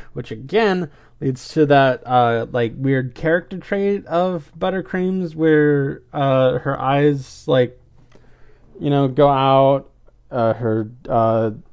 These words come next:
ears spin up, and she has to, um, thump her feet.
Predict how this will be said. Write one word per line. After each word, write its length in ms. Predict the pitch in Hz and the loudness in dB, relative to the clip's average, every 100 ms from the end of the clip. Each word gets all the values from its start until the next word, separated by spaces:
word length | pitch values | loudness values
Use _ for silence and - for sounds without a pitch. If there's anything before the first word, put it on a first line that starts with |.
| - | -6
ears 360 | 135 143 135 | 0 2 0
spin 300 | - - 147 | -6 -6 -2
up, 260 | 135 131 131 | 0 0 -2
and 220 | 123 123 | -4 -4
she 140 | - | -2
has 180 | 120 113 | -2 -2
to, 420 | - 110 104 104 | -4 -4 -4 -6
um, 400 | 98 104 98 98 139 - - - - - | -12 -12 -14 -16 -20 -20 -20 -20 -20 -6
thump 280 | 139 131 131 | -4 -2 0
her 220 | 123 110 | 0 -2
feet. 380 | - 202 214 | -4 -6 -6